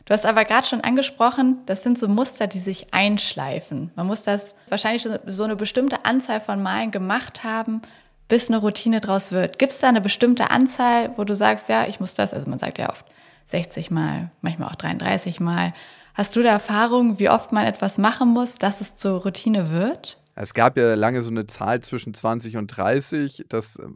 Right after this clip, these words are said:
Speaker 2: dass die Wiederholungsanzahl ist, die gebraucht wird, um das neuronal einzuschleifen. Das kam von einem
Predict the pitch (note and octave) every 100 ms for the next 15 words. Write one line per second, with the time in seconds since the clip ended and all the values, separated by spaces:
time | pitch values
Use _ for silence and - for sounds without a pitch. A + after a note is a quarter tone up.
0 | G1+ - A2 A#2 - - - - - A2
1 | A2 A2 B2 B2 A#2 G#2+ A2+ A2+ G#2+ A2+
2 | - A2+ G2 G2 - - A#2 F2+ A2+ G#2+
3 | - - - - - A2+ A#2+ A2+ G#2+ A#2
4 | C#3 - C3 - A#2 C3 B2 - - A#2
5 | A2+ - A2+ A2+